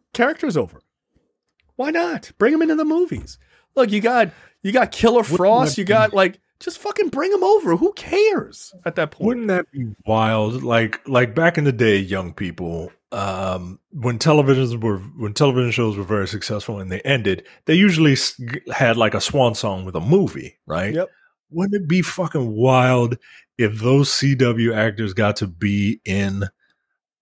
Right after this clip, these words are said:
Speaker 2: uh, a big budget movie and then
Speaker 1: Why not?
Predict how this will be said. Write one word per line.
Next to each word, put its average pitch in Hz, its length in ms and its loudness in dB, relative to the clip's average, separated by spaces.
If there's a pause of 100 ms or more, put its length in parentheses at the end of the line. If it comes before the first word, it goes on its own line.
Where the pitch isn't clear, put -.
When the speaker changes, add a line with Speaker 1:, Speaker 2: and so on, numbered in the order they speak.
Speaker 2:
uh, 87 300 -2
a 95 120 0
big 101 500 0
budget 95 440 0
movie 87 600 -6
and 87 220 -4
then 87 380 -2
Speaker 1:
Why 117 120 -12
not? 127 220 -16